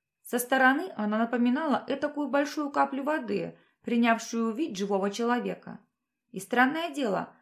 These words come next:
но чем темнее становилось в спортзале, тем больше начинало казаться, что наполняющий его сумрак неоднороден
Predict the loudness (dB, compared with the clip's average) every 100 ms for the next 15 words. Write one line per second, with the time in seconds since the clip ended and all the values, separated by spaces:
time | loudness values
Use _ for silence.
0 | _ _ -6 2 2 2 2 4 2 0
1 | -2 2 2 0 -4 -6 -10 -4 -4 -2
2 | -4 -4 -10 _ _ _ _ -2 0 4
3 | 2 2 -2 0 2 2 2 0 0 0
4 | -2 -6 -14 -14 _ _ _ _ -14 -2
5 | 0 4 4 6 4 4 2 -4 -4 -2
6 | -2 -2 -4 -2 -2 2 2 2 0 0
7 | 0 -2 -8